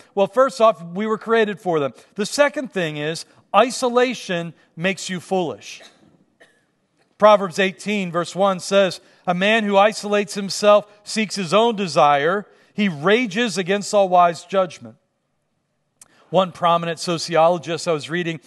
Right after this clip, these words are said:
this week put it this way, commenting on kind of modern culture. She said, "We are lonely, but fearful of intimacy.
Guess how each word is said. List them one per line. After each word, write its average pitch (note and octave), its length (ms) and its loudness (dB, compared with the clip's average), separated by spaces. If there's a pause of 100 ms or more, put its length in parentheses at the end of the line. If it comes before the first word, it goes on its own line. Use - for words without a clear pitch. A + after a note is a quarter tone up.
(200)
this E3+ 240 -4
week F#3 260 -4
put F3 120 -4
it D3 140 -6
this F3+ 260 -6
way, C#3 280 0 (1400)
commenting G3 500 0
on E3+ 180 0
kind F3+ 200 0
of D#3+ 80 0
modern F3 460 2
culture. E3+ 640 -2 (220)
She G3 200 -8
said, F#3 380 2 (240)
"We A3 240 2
are F#3 420 6
lonely, F3 800 0 (680)
but F3+ 280 2
fearful A#3+ 640 -2
of F3 100 -2
intimacy. E3 680 -10